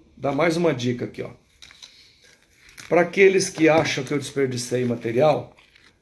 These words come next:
vou fazer uma brincadeira aqui, ó. Cadê, cadê? Os anzóis sumiram. Separei os anzóis maruri e eles sumiram. Ó, tem um aqui, ó.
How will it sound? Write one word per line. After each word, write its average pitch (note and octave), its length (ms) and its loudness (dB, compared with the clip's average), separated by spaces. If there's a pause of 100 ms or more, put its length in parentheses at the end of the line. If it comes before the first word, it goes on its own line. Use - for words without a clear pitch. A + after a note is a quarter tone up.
(240)
vou C3+ 120 -8
fazer C3+ 260 0
uma D3 100 4
brincadeira C#3+ 600 2
aqui, - 160 -8
ó. - 80 -14 (1040)
Cadê, B2 260 -6
cadê? A#2+ 260 -2
Os B2 200 -4
anzóis C#3 480 -2
sumiram. C3+ 720 -2
Separei C3+ 600 0
os C3 140 0
anzóis B2+ 420 0
maruri E3+ 680 0 (880)
e A#2+ 100 -2
eles D3 320 2
sumiram. C3+ 1400 0 (800)
Ó, A#2 420 2
tem A2+ 260 -8
um C#3 140 -4
aqui, B2+ 280 -8
ó. - 100 -8